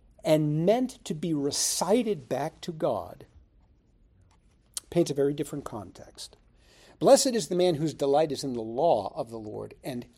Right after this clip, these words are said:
on his law he meditates day and night," Psalm one. "I will praise you in the assembly with an upright heart as I learn your righteous laws. Praise be to you, O Lord. Teach me your decrees. With my lips I recount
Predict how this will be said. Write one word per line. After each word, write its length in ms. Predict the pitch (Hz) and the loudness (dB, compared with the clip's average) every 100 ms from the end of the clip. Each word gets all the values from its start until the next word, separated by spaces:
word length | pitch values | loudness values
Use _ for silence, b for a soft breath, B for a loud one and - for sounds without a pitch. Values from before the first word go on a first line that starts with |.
| _ | _
on 320 | 160 147 143 | -2 -2 -2
his 320 | - 147 131 - | -2 0 0 -4
law 400 | 156 147 156 127 | 0 4 4 4
he 160 | 113 147 | 0 -4
meditates 560 | 123 120 - 131 113 - | -6 -8 -10 -12 -12 -8
day 200 | 131 113 | -8 -8
and 120 | 110 | -10
night," 200 | 104 - | -12 -16
Psalm 280 | - 110 113 | -18 -18 -20
one. 160 | - _ 95 _ b b b b b b b b b | -20 _ -20 _ b b b b b b b b b
"I 100 | 196 | 6
will 140 | 240 | 6
praise 480 | 226 - 254 285 233 | 4 6 6 6 0
you 160 | 202 - | -2 -4
in 180 | 220 269 | 0 0
the 120 | 254 | 2
assembly 680 | 196 - - 277 311 254 196 | 0 0 -2 2 2 2 0
with 260 | 196 185 240 | 0 -4 -2
an 140 | 208 | 0
upright 400 | 233 - 214 196 | -2 2 2 2
heart 340 | - 247 220 208 | 0 0 0 2
as 160 | 185 185 | 0 4
I 140 | 196 | 4
learn 640 | 202 208 233 311 302 302 | 2 0 2 4 2 0
your 320 | 285 196 208 202 | -4 4 6 6
righteous 680 | 185 233 277 - 240 220 - | 4 2 2 -2 -4 -4 -6
laws. 520 | 185 226 254 113 - | 2 6 6 4 -6
Praise 420 | - 220 247 202 | -6 0 0 0
be 200 | - 220 | -6 -8
to 120 | 208 185 | -8 -2
you, 220 | 180 180 | 2 4
O 80 | 160 | 4
Lord. 420 | 151 160 151 - | 2 0 -2 -6
Teach 400 | - 285 285 - | -4 -2 -2 -6
me 140 | 208 | -6
your 180 | 196 180 | -4 -4
decrees. 720 | 151 - - 185 127 113 - B B B B | -4 -12 -2 0 0 -4 -12 B B B B
With 240 | 196 190 | 4 6
my 200 | 196 190 | 6 6
lips 500 | 202 214 269 330 - | 6 6 6 4 -2
I 160 | 214 190 | 2 4
recount 540 | 160 151 - 175 175 | 4 2 -2 -2 -2